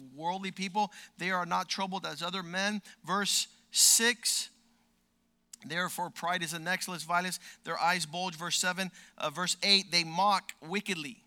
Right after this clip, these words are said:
This is one of the, their favorite stuff is to make fun. "They scoff." They speak wickedly concerning, you know, uh, following the Lord. They speak loftily. They, they're above God's standard. They're not. They set their mouths against heaven. Verse nine.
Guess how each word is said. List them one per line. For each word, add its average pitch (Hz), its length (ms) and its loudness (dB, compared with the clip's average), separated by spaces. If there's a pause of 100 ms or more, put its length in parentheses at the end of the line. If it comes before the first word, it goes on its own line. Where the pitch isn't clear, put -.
(140)
This 165 120 -10
is 170 120 -8
one 185 160 -8
of 180 80 -8
the, 156 180 -8
their 156 140 -8
favorite 180 420 -6
stuff 185 320 -4
is 139 120 -8
to 151 120 -10
make 160 320 -6
fun. 170 540 -4 (540)
"They 147 160 -2
scoff." - 880 2 (340)
They 147 140 -2
speak - 520 0 (160)
wickedly 165 580 -4 (260)
concerning, 175 720 -4 (300)
you 151 140 -10
know, 151 320 -6 (340)
uh, 131 200 -8
following 180 460 -2
the 156 80 -8
Lord. 170 340 -2
They 156 120 -4
speak - 440 0
loftily. 165 720 -2 (320)
They, - 140 -8
they're 147 200 -8
above 160 500 -4
God's 165 300 0
standard. 180 480 -4
They're 143 120 -14
not. 160 300 -4 (440)
They 156 80 -4
set 202 260 2
their 196 100 -2
mouths 190 440 0
against 170 320 -2
heaven. 170 360 -4
Verse 156 240 -8
nine. 180 320 -2